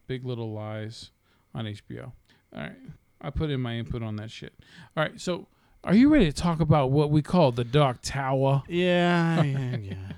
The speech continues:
Speaker 1: <laughs> All right. Um, let's do a summary, shall we? 'Cause we wanna stay professional and in line with what we do, right? All right. Uh, Idris Elba plays a character named Roland Deschain,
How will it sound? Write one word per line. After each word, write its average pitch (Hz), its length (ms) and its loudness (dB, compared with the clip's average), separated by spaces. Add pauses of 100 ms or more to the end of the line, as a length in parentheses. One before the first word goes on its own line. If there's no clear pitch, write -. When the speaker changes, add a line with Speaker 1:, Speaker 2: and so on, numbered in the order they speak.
(160)
Speaker 1:
<laughs> 202 400 -8
All 165 60 0
right. 147 180 0 (400)
Um, 165 360 2 (960)
let's 208 220 0
do 226 180 2
a 123 60 0
summary, 127 640 -4 (100)
shall 185 300 2
we? 220 120 2
'Cause 156 260 -2
we 202 100 0
wanna 170 200 0
stay 127 200 -8
professional 135 580 -6
and 131 80 -4
in 131 180 -2
line 120 400 -6
with 110 100 -12
what 117 160 -8
we 107 120 -12
do, 104 340 -12
right? 104 260 -12 (460)
All 135 60 0
right. 123 160 -4 (400)
Uh, 147 240 0 (580)
Idris 214 260 -2
Elba 180 260 2
plays 156 320 -2
a 135 40 -8
character 143 380 -2
named 131 240 -2
Roland 139 260 0
Deschain, 120 380 -8